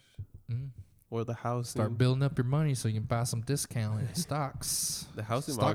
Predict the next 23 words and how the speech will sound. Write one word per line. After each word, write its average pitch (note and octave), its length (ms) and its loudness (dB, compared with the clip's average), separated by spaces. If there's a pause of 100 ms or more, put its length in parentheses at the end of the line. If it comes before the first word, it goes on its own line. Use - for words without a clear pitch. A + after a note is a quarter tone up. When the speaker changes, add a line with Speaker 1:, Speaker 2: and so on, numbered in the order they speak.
(100)
Speaker 2:
market. G#2 100 -2
Speaker 1:
market A#2 360 -2
crashes G#2+ 440 2
good. G#2 640 -2 (1700)
Speaker 2:
I'm G#2 60 -6
waiting B2 140 -2
for G2 140 -4
the F#2+ 60 -6
housing G2+ 300 -4
market. A2 340 -12 (400)
Speaker 1:
That's A#2 260 0
coming. G#2+ 300 -2 (200)
Speaker 2:
But G#2 80 0
Speaker 1:
Uh, G2 360 2 (400)
what's A#2 220 0
the G2+ 240 4
Minority G#2 400 4
Mindset A2 440 0
guy B2+ 240 2
just G#2 300 0
released G#2 280 4
another G#2 300 6
video G2 720 4